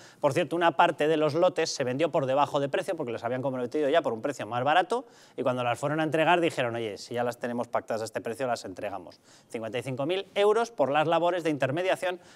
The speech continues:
para conseguir traer las mascarillas. Vale, pero a la Fiscalía pues se le había olvidado, había tenido ahí un pequeño conato de, de amnesia y había tenido un errorcillo y se le habían olvidado, pues, por ejemplo, los contratos, qué casualidad, por los cuales se le daban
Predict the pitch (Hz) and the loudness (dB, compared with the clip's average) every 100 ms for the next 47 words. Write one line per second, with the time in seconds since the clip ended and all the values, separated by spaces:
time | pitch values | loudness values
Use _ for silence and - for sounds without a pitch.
0 | _ 135 131 135 127 156 147 151 151 135 | _ 2 2 0 0 -2 2 2 4 2
1 | 135 - 113 92 87 101 156 135 233 269 | 2 -2 -4 -4 -8 -2 0 4 8 8
2 | 277 - - - 160 151 190 233 233 254 | 6 2 -16 -10 -6 -6 -4 0 2 4
3 | 269 262 - - 151 180 214 294 240 165 | 4 0 -14 -6 -2 2 6 8 8 8
4 | 208 294 - - 131 175 - 190 196 196 | 6 6 0 -8 -2 -2 0 -2 -2 -4
5 | 170 208 262 247 254 208 220 269 - 240 | -2 2 4 4 2 0 0 -2 -2 -4
6 | - 139 127 143 208 180 233 - 233 233 | -4 -12 -14 -14 -12 -8 -4 2 6 6
7 | 208 - - 165 202 233 131 107 165 233 | 4 -10 -8 2 6 6 6 -2 0 4
8 | 160 131 135 123 117 226 - 160 147 220 | 4 2 -4 -4 0 2 2 2 2 2
9 | 220 202 233 233 - - - 147 147 143 | 2 4 6 4 0 -16 -4 -2 2 0
10 | 170 160 220 190 - 139 131 185 190 208 | 0 2 4 4 2 -2 2 4 4 0
11 | - - 151 165 196 185 202 233 - - | -2 -4 2 2 2 4 6 4 2 -16
12 | - - 170 185 - 202 202 - 170 170 | -20 -2 2 2 4 2 2 2 4 6
13 | 190 165 | 6 4